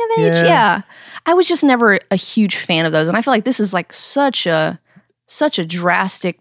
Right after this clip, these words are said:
Speaker 1: turn for him.
Speaker 2: It's an action movie, right?
Speaker 1: Yeah, it's, it's definitely an action movie. It's a heist movie.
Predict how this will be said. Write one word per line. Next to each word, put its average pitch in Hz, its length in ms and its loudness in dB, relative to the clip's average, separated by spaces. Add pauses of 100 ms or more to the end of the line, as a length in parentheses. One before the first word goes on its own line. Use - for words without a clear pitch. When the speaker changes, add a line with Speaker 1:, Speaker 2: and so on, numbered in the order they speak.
Speaker 1:
turn 185 680 -2
for 170 220 -6
him. 156 320 -4
Speaker 2:
It's 170 80 -6
an 165 80 -2
action 175 300 0
movie, 80 200 0
right? 113 300 0
Speaker 1:
Yeah, 302 320 2
it's, 185 160 -4
it's 220 320 -6
definitely 254 380 -4
an 160 80 -2
action 165 280 -2
movie. 175 140 2
It's - 140 -6
a - 20 -6
heist - 340 -4
movie. 185 460 0